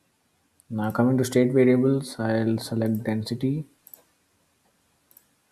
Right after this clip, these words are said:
I'll add density here. I'll select pressure. I'll add pressure. I'll click OK.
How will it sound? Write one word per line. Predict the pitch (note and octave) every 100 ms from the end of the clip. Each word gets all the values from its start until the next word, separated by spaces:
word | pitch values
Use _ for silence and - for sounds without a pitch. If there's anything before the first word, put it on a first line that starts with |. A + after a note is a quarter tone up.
| _
I'll | A2+ A2
add | G#2+ A2 G#2+
density | A2 G#2+ G#2+ A2
here. | A2 A#2 A2+ C3+ C#3+ - _ _ _ _ _ - _ _ _ _ _ _ _ _ _ _ _ _ _ _ _ _ _ _ - -
I'll | G#2+ G#2+
select | - A2 G#2+ -
pressure. | - A2+ A#2 B2 C3+ C3+ - - _ _ _ _ _ _ _ - _ _ _ _ _ _ _ - _ _ _ -
I'll | A2
add | G#2+ A2 -
pressure. | G#2+ - C3+ - - _ A2+
I'll | A2
click | G#2+ A2+ A2
OK. | G#2+ C3